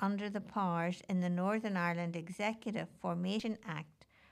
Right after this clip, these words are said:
which enabled senior departmental officials to take decisions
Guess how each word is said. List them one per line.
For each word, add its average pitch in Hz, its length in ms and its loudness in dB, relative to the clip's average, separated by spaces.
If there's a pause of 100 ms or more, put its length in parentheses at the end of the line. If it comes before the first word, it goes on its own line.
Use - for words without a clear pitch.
(120)
which 185 200 -2
enabled 202 480 2
senior 226 440 2
departmental 185 920 0
officials 170 680 -6
to 180 100 -16
take 254 360 -4
decisions 175 680 -6